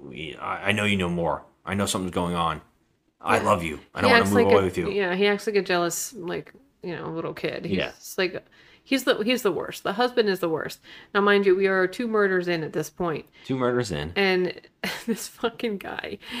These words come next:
Speaker 2: this guy who's seen him murder someone the first time still has not come forward to the police and said anything.
Speaker 1: And, and let's face it, uh, two murders and an attempted murder with the wrench in the thing.
Speaker 2: Yes, attempted murder.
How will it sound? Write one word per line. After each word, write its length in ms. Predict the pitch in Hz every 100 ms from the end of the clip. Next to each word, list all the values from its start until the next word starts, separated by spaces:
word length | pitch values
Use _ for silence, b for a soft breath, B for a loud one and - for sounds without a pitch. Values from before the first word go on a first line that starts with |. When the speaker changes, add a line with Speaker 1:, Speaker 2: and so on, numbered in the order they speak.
| 233 B -
Speaker 2:
this 260 | 202 214 220
guy 480 | 202 208 196 196
who's 300 | 196 202 190
seen 300 | - 220 208
him 320 | 202 190 180 165
murder 480 | 202 190 180 170
someone 400 | 170 185 170 175
the 100 | 180
first 260 | 175 160 -
time 360 | 156 147 156 b b b
still 240 | - 247 220
has 220 | 220 180
not 180 | 180 -
come 160 | 185
forward 360 | 170 170 156 165
to 100 | 170
the 100 | -
police 380 | - 151 175 160
and 100 | -
said 180 | -
anything. 480 | - - - - - - -
Speaker 1:
And, 140 | 143
and 120 | 147 156
let's 160 | 202
face 260 | 190 175 -
it, 260 | - 85 -
uh, 120 | 110 -
two 240 | - 196
murders 380 | 226 233 233 -
and 180 | 214 208
an 100 | 92
attempted 480 | - - 180 107
murder 240 | 90 85 80
with 80 | -
the 80 | 78
wrench 420 | 87 95 92 82
in 80 | 78
the 100 | 71
thing. 260 | - - - -
Speaker 2:
Yes, 420 | 196 175 156 - -
attempted 460 | 175 170 160 165
murder. 380 | 165 156 160 165